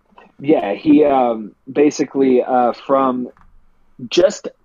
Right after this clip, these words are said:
above the elbow to the end of the hand was severed by Vareed in a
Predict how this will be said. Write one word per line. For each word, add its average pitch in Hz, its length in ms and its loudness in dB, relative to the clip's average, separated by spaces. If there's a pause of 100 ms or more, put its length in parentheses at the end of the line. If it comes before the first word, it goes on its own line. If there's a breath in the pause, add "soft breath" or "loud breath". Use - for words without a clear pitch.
(180)
above 160 580 0
the 175 280 -6
elbow 156 460 0
to - 160 -16
the 139 120 -6
end 135 140 -8
of 123 60 -10
the 127 60 -6
hand 117 460 -10
was 113 160 -8
severed 165 520 0
by 143 160 0
Vareed 139 640 -2
in 127 180 -12
a 117 120 -12